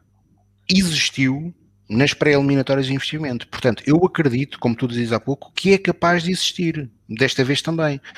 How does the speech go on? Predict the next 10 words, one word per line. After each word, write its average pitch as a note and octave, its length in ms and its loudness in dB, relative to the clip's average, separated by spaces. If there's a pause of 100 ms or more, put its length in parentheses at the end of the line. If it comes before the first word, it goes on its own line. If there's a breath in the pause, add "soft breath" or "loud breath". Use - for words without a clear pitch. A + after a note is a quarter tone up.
(180 loud breath)
Agora, C#3 420 4
o C#3 80 2
problema D3+ 500 2
é E3 40 0
que - 80 -12
estamos, F#3 260 -2
de - 80 -10
facto, F3+ 300 -2
muito F3+ 480 0
descapitalizados. A3 960 -2